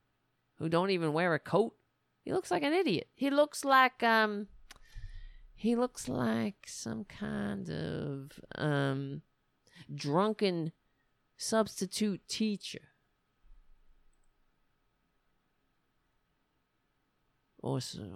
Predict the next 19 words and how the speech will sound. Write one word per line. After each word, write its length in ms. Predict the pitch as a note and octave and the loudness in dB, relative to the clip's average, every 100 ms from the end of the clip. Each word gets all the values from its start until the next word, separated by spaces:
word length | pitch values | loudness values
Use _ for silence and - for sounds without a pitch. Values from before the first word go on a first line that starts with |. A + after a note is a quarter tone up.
| G2 | -4
no 280 | A#2 F3 F3 | 0 2 2
offense, 600 | - B2+ F#3+ C3 - - | 2 4 4 2 -4 -10
the 100 | - | -6
substitute 720 | - F3 F#3+ A2+ - C3+ - | 0 0 0 -6 -2 -2 0
teacher. 320 | D#3+ F#3+ C3 | 2 2 2
He 140 | F#3 | 0
just 240 | F#3+ A#3+ F#3+ | 0 -2 0
looks 360 | C#3 F3+ - | 2 0 0
like 260 | A#2 D#3+ D3+ | 2 4 2
a 40 | |
drunken 720 | A#2 B2+ F3 F3 D3+ C3+ B2+ - - - - - - - _ _ _ _ _ - | -2 -2 -2 0 -2 -2 -6 -10 -18 -20 -20 -20 -20 -20 _ _ _ _ _ -10
disappointment. 920 | E3 D#3+ - B2 C#3+ D#3+ D3+ G#2+ A2+ - _ _ _ - - - _ _ _ _ _ _ _ _ _ _ _ _ _ _ _ _ _ _ _ _ _ | -2 0 0 0 2 2 2 -4 -12 -16 _ _ _ -20 -20 -20 _ _ _ _ _ _ _ _ _ _ _ _ _ _ _ _ _ _ _ _ _
Oh, 360 | B3 C#4+ D4 G3+ - | -2 0 0 -4 -4
I 320 | G#3+ C4+ D4+ C4 - | -2 0 -2 -4 -12
do 200 | C#4 C#4 B3+ | -8 -6 -6
not. 640 | A#3+ A#3 B3 B3 A3 A3 - - - _ _ _ _ _ _ _ _ _ _ _ _ _ _ _ _ _ _ _ _ _ _ _ | -8 -8 -4 -2 -2 -4 -10 -20 -20 _ _ _ _ _ _ _ _ _ _ _ _ _ _ _ _ _ _ _ _ _ _ _
Oh, 180 | E3+ E3 | 0 0
yes. 500 | D3+ F#2+ - - - _ _ _ - | 0 -2 -4 -12 -16 _ _ _ -8
I 200 | C4+ | -8